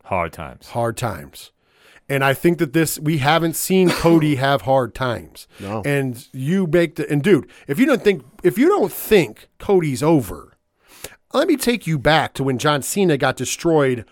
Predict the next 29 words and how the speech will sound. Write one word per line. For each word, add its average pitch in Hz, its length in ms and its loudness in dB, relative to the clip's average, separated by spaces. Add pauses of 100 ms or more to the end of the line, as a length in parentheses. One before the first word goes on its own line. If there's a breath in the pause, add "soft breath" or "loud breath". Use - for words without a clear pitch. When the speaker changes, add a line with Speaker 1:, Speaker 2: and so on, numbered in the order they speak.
Speaker 2:
all 151 200 2
those 143 280 0
years 143 220 2
ago, 131 320 2
the 127 120 0
Raw 131 280 4
after 120 180 -2
Mania, 139 400 0
with 123 180 -4
the 127 60 -4
return 127 460 -2
of 117 120 -2
Brock 127 260 0
Lesnar 151 200 -2
to, 123 120 -6
Speaker 3:
Twenty 101 260 -8
twelve. - 640 0
Speaker 2:
to 202 300 4
a, 160 300 2 (360 loud breath)
to, 190 180 -4
you 185 80 6
know, 143 120 4
fifteen 175 480 2
thousand 156 420 0
people 143 500 -2 (160 soft breath)
cheering 175 420 0
it 135 140 2
on. 151 320 2 (100)
Speaker 1:
Mm-hmm. 110 400 -4